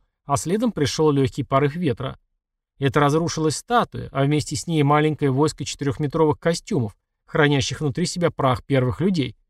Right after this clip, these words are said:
Потеряв энергетическую подпитку, тюрьма прекратила существовать. «Постой», я быстро догнал древнего. «Мутанты, как нам выбраться отсюда?» «Друзья помогут вам».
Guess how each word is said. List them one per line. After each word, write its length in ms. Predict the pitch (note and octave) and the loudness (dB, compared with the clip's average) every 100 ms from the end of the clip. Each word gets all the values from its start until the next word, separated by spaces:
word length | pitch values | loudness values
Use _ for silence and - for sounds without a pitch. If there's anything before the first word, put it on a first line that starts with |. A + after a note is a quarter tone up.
| _ _ - | _ _ -8
Потеряв 440 | E3+ B3 C4 A#3+ | -4 0 0 2
энергетическую 680 | A3 G3 F#3+ A#3 - - F#3 | 0 0 -2 -2 -4 -4 -2
подпитку, 580 | F3+ - - C4 - | -2 -2 -6 -8 -6
тюрьма 320 | B2 C#3 C#3 D#3 | -4 0 2 2
прекратила 540 | D#3 D3+ D#3+ - E3 | 0 0 0 0 -4
существовать. 640 | - D#3+ - - G3+ A#2+ - _ _ _ _ _ _ _ - | -4 -6 -6 -4 -4 -4 -8 _ _ _ _ _ _ _ -6
«Постой», 420 | D#3+ - G2 C#3 _ - | -4 -4 -8 -8 _ -4
я 120 | C#3 | 0
быстро 300 | C3+ - C3 | 0 -2 0
догнал 320 | C3+ C3+ B2+ | 0 2 0
древнего. 440 | C3 C#3 A2 A2+ - _ _ - | 0 0 -2 -6 -10 _ _ -6
«Мутанты, 640 | C3 - A#3 B2+ - - | -4 2 0 0 -6 -12
как 120 | B2+ | -4
нам 140 | D3+ C#3+ | 0 2
выбраться 420 | B3+ A3+ - C3 | 2 0 0 -4
отсюда?» 380 | - - A#2+ - _ _ _ _ _ _ _ | -4 -8 -12 -14 _ _ _ _ _ _ _
«Друзья 400 | B2+ C3+ E3+ A#3 | -2 0 2 2
помогут 460 | A3+ B3 C4+ C3+ G2 | 2 2 2 0 -2
вам». 240 | C3 B2+ | -6 -8